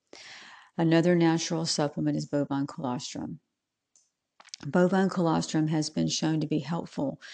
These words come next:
in healing leaking gut and increasing our immune system's defense in fighting disease. Not,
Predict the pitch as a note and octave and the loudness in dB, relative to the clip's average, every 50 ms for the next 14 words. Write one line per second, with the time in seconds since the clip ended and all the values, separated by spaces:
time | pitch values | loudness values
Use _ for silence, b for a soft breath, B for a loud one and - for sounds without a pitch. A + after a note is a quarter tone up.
0 | B B B - F3 E3 E3 D3 C3 E3 D#3+ E3 E3+ E3+ E3+ E3 E3 E3 - - | B B B -2 0 0 0 0 0 2 2 4 4 4 2 2 0 0 -2 -2
1 | E3+ E3 D3+ D3+ C#3+ - - - - B B B B B B - F3 D#3+ D#3+ D#3 | -4 -2 -2 -4 -4 -4 -6 -10 -12 B B B B B B -2 0 2 2 2
2 | D3+ - - E3+ F3 F3 - F#3+ F3+ - - D#3+ D#3 D#3 D#3 D#3 D#3+ E3 E3+ F3 | 0 0 0 0 2 2 2 0 0 2 2 2 2 2 2 2 2 2 2 2
3 | F3 - - E3+ E3 - - E3+ D#3+ - - E3 D#3 - D#3+ D3+ D3 D#3 - - | 2 0 -2 -2 -4 -4 -4 -4 -4 -4 -4 -6 -4 -2 0 0 0 0 -2 -6
4 | - B B B B - - D#3 D3 - D#3 D3 D3+ D#3 D#3 D3 D#3 D#3 D3 - | -10 B B B B -4 -2 -2 0 0 -2 0 0 0 -2 -2 -4 -4 -4 -4
5 | - - - - - - - _ _ _ _ _ B B B B B B B B | -6 -6 -8 -10 -12 -14 -16 _ _ _ _ _ B B B B B B B B
6 | B B B B - F3+ F3+ F3+ | B B B B 4 4 4 4